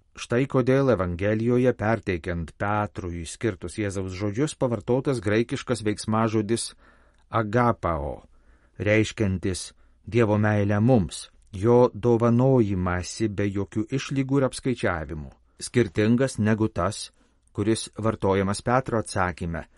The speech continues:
apibūdinantis draugišką meilę, kurią mylime vieni kitus.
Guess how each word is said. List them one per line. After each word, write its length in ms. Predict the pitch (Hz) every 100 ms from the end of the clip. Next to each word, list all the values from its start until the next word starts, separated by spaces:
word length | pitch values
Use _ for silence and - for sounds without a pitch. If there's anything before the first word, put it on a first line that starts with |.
| -
apibūdinantis 1040 | 107 110 90 101 120 110 107 98 98 90
draugišką 640 | 82 104 113 104 85 - 85
meilę, 500 | 90 101 101 92 87
kurią 420 | 107 101 104 92
mylime 680 | 98 107 107 98 98 95 87 -
vieni 300 | 95 98 95
kitus. 540 | - 98 76 76 -